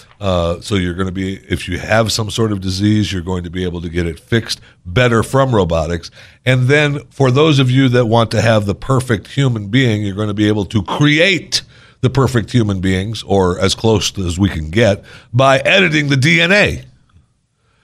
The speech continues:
So something, I mean, if you're gonna have robots running everything, something's gonna have to be done, because we're gonna have, uh,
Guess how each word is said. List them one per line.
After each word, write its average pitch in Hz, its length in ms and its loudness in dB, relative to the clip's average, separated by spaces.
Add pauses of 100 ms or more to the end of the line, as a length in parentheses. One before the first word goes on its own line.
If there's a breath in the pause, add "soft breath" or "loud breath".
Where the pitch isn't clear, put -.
(320)
So 139 400 2
something, 156 560 0
I 123 80 2
mean, 120 300 0
if 117 260 -2
you're 151 160 4
gonna 165 140 2
have 151 140 2
robots 135 360 2
running 113 240 0
everything, 95 360 -8
something's 101 320 -4
gonna 95 160 0
have 85 100 0
to 80 40 -12
be 90 80 -2
done, 85 220 0
because 87 240 -4
we're 90 100 -10
gonna 98 140 -6
have, 92 300 -4
uh, 85 220 -4